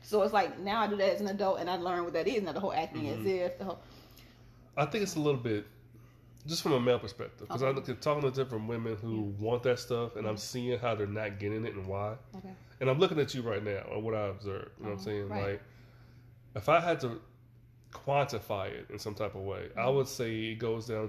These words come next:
Speaker 2: to things like presentation.
Speaker 1: Mm-hmm.
Speaker 2: I think you present yourself very well. I
Speaker 1: Mm-hmm.
Speaker 2: think your, um, trust in the masculine is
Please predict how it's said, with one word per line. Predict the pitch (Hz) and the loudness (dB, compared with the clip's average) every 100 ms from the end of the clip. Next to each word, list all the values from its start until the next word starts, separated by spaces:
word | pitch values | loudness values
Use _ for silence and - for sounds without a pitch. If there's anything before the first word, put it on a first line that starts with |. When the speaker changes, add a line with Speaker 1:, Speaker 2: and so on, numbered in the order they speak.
| - | -4
Speaker 2:
to | 117 110 104 101 - - - - - - - - - - - - - - - | -4 -2 -2 -4 -10 -20 -20 -20 -20 -20 -20 -20 -20 -20 -20 -20 -20 -8 0
things | 131 123 110 | 2 2 0
like | 107 101 - - | -2 -2 -8 -10
presentation. | 123 117 127 110 101 101 117 - - - - - - | -8 -6 -4 -4 -4 -8 -12 -18 -20 -20 -20 -20 -20
Speaker 1:
Mm-hmm. | 160 180 - - - - - 104 - | -16 -16 -18 -20 -20 -20 -12 -10 -4
Speaker 2:
I | 117 | -2
think | 123 - | -2 -6
you | 120 | -6
present | 107 104 113 | -4 -4 -4
yourself | 123 - 120 | -2 0 2
very | 120 117 | 2 0
well. | 120 120 120 139 - - | 2 0 0 -8 -16 -10
I | 113 | -6
Speaker 1:
Mm-hmm. | 113 | -4
Speaker 2:
think | 117 110 | -4 -4
your, | 117 113 107 101 101 98 - - - - - - - - | -2 2 2 2 2 -2 -6 -18 -18 -18 -20 -20 -20 -6
um, | 123 107 104 98 95 - | -2 0 -2 -4 -8 -8
trust | - 127 117 - | -2 0 0 -2
in | 110 | -4
the | 104 | 0
masculine | 110 110 - 120 113 113 131 - | 0 0 -2 -4 -4 -4 -8 -6
is | 107 98 95 95 - - | -4 -2 -4 -8 -12 -14